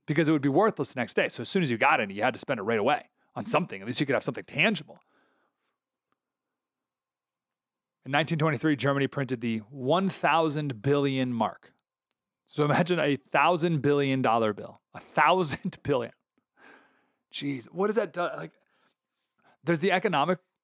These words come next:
problems with this, but then there's the social and cultural and, and spiritual problems with this.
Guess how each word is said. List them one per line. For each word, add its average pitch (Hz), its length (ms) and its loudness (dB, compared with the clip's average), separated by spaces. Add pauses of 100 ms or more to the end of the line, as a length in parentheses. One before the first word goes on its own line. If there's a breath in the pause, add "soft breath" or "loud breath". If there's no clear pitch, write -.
(160)
problems 208 240 0
with 233 100 -2
this, 262 140 0
but 175 160 -10
then 202 160 0
there's 208 180 0
the 180 80 0
social 143 480 0
and 120 100 -8
cultural 131 540 -2
and, 131 240 -14
and 120 180 -10
spiritual 160 520 0
problems 104 320 -6
with 107 80 -18
this. - 180 -20